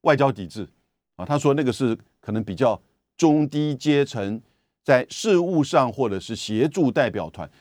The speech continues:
你需要派到五十多位的外交或政府的人员吗？对不对？哦，那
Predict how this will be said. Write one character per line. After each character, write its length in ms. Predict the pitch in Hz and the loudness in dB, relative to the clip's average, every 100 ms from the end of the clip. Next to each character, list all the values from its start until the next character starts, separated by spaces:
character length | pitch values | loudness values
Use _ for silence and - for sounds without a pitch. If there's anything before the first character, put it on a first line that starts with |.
| _ | _
你 100 | - | -2
需 180 | 175 262 | 0 2
要 100 | 269 | 2
派 180 | - 247 | 2 4
到 100 | 214 | 4
五 180 | 170 139 | 4 0
十 220 | - 165 | -2 -6
多 220 | 175 226 | 0 0
位 240 | 240 240 175 | 2 0 -2
的 220 | 143 147 - - | -2 -6 -4 0
外 180 | 233 160 | 2 2
交 280 | 185 175 | 2 2
或 160 | 175 170 | 2 -4
政 320 | 139 180 143 | 0 0 0
府 180 | - 101 | -2 -6
的 120 | 104 | -4
人 180 | 101 120 | -2 -2
员 180 | 131 104 | -2 -2
吗？ 240 | 120 131 - _ _ _ _ _ - | -2 -4 -6 _ _ _ _ _ -8
对 80 | 107 | -4
不 60 | |
对？ 240 | 95 104 - _ _ _ _ _ _ - | -2 -2 -4 _ _ _ _ _ _ -14
哦， 260 | 90 78 - _ _ _ _ | -10 -10 -14 _ _ _ _
那 120 | - | -4